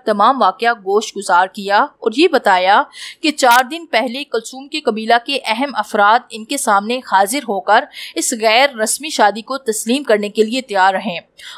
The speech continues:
वो बाकायदा हाजरा खातून के मैके वालों के जान पहचान वाले अजीज बनकर रिश्ते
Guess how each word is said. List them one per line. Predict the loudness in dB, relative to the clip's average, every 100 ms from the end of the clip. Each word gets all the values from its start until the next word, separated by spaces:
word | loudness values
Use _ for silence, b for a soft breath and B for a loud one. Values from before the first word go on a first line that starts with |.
| B
वो | 0
बाकायदा | 2 2 2 4 2
हाजरा | 4 2 2 2 2
खातून | 0 -2 -10
के | -8
मैके | -6 -6 -4
वालों | 0 0 0
के | -6 -2
जान | 2 2
पहचान | 2 0 2 2
वाले | 2 2 2
अजीज | 0 -2 -2 -2 -4 -2
बनकर | -4 0 -2
रिश्ते | 0 -6 -2 -2 -2